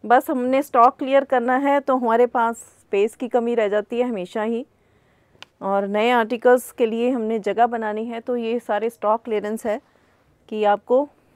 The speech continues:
कम rate में, हम, हमारी जो है, अ, हम पुराने articles नहीं रखते हैं, सारे ही निकाल देते हैं, जो कि हमारी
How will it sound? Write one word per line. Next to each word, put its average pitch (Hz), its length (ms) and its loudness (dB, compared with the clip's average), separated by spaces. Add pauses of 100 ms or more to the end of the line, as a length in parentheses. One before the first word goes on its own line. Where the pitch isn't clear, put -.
(260)
कम 254 200 0
rate 226 260 0
में, 247 220 -2 (360)
हम, 240 300 -2
हमारी 254 600 2
जो 226 320 2
है, 240 360 6 (400)
अ, 208 60 -2 (300)
हम 233 360 -6 (180)
पुराने 247 340 0
articles 240 480 -2
नहीं 233 260 -2
रखते 233 320 -2
हैं, 254 220 -4 (460)
सारे 220 300 2
ही 247 140 2
निकाल 214 340 2
देते 214 320 0
हैं, 240 320 -4
जो 214 180 2
कि 240 300 0 (420)
हमारी 220 440 6